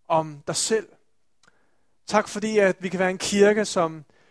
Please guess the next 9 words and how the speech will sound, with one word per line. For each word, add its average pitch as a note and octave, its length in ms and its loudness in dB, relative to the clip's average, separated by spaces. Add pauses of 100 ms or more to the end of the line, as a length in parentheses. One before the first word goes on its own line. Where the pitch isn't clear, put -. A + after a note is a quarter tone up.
(160)
møder G3+ 220 4
de G#3+ 140 -6
sociale G#3+ 680 0
behov, F3+ 280 0
som F#3 180 -6
er F3+ 60 4
i F#3+ 60 4
vores F3+ 220 -2
by, - 320 -12